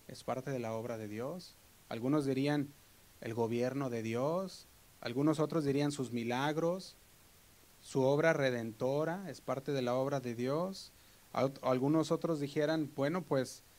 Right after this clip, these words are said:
ah, yo soy parte de la obra de Dios, ¿verdad? De lo que el, de lo que el Señor ha hecho".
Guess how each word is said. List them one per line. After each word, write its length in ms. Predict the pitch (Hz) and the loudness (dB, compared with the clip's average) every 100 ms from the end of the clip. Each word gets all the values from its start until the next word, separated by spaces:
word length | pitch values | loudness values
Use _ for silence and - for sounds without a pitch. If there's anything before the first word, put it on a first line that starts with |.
| - - | -20 -10
ah, 280 | 120 110 - - 117 | -4 -4 -4 -10 -4
yo 240 | 123 165 | 0 0
soy 160 | 180 160 | 0 -2
parte 360 | 143 139 151 | 0 0 -2
de 100 | 131 | -2
la 120 | 123 | 0
obra 280 | 120 123 123 | 0 0 -2
de 120 | 117 | -4
Dios, 560 | 107 110 127 185 214 - - - - - | -4 -4 -4 -8 -12 -20 -20 -20 -20 -12
¿verdad? 240 | 117 113 | -6 -4
De 60 | 135 | -4
lo 160 | 123 | -4
que 100 | - | -6
el, 200 | 120 120 - | -6 -6 -8
de 140 | 123 | -6
lo 120 | 113 | -6
que 80 | - | -6
el 80 | 156 | -8
Señor 300 | - 123 135 | -4 -2 0
ha 140 | 123 | 2
hecho". 420 | 135 147 160 185 | 0 -2 -2 -4